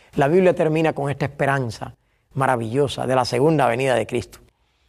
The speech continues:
El advenimiento de Cristo, esa es la esperanza bienaventurada. Es el fin del dolor, del sufrimiento. Así como en la cruz se hizo una provisión,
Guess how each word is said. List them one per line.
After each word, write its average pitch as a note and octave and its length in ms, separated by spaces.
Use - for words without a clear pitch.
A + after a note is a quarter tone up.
El C#3+ 100
advenimiento D3+ 800
de D3+ 120
Cristo, C#3 340
esa D3+ 160
es G#3 40
la G#3 80
esperanza E3+ 840
bienaventurada. C3+ 800
Es F3 220
el G3+ 140
fin C4 360
del G#3+ 140
dolor, F#3+ 300
del E3 140
sufrimiento. E3 560
Así D#3+ 160
como A3+ 240
en F#3+ 140
la D#3 180
cruz C4+ 420
se - 180
hizo F#3+ 180
una F#3 240
provisión, A3+ 720